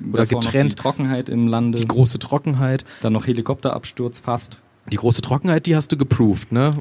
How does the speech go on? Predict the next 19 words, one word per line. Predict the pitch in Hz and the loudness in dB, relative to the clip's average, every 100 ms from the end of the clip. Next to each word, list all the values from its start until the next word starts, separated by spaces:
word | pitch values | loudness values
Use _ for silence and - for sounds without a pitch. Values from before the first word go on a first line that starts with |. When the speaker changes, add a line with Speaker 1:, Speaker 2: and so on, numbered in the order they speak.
| - | 0
Speaker 1:
War | 120 | 2
das | 135 139 | 2 2
mit | 131 | 0
dem | 113 | 2
Promi-Pärchen | 131 196 214 208 202 196 | 2 2 2 0 0 -2
irgendwas? | 175 147 214 - | 0 2 2 0
Speaker 2:
Das | 143 | -2
hab | 135 | 0
ich | 127 | 2
nichts | 131 131 | 2 2
gefunden. | 117 120 | 0 2
Da | 117 | 2
hat | 120 | 0
sich | 123 131 | -2 0
nur | 127 | 2
irgend | 120 123 | 2 2
so | 120 | 0
eine | 117 | 0
komische | - 120 117 120 113 | 0 0 0 0 0